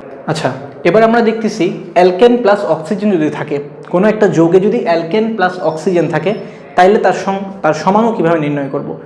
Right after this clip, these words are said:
অ্যালকেন প্লাস অক্সিজেন মানে কি? যেমন দেখাই, যেমন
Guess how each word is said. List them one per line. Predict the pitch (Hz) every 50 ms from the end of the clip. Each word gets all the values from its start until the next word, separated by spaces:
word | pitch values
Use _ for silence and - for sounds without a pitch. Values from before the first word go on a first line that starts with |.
| - - - - - - -
অ্যালকেন | 185 196 190 214 247 240 240
প্লাস | 247 226 - 226 202
অক্সিজেন | - - 208 196 202 190 175
মানে | 165 170 - 226
কি? | 233 226 190 170 160
যেমন | 180 175 170 196 214 - - - 151 156
দেখাই, | 143 - 143 160 - - - - - - - - - - - - - - - 147
যেমন | 196 202 180 190